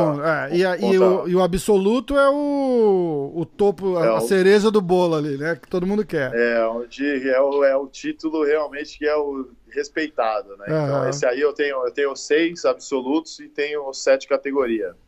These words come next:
Speaker 1: Legal demais, cara. Pô, sensacional. Cara, o, o ano passado,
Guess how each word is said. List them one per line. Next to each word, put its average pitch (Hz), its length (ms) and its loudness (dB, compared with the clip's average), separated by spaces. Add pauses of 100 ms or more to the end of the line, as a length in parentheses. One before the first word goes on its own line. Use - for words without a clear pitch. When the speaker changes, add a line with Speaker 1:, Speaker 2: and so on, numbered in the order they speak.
(120)
Speaker 1:
Legal 123 340 -8
demais, 107 460 -10
cara. - 240 -18
Pô, 127 200 -8
sensacional. 131 640 -8 (220)
Cara, 202 280 -2 (160)
o, 175 500 4
o 185 60 4
ano 214 120 2
passado, 165 1120 0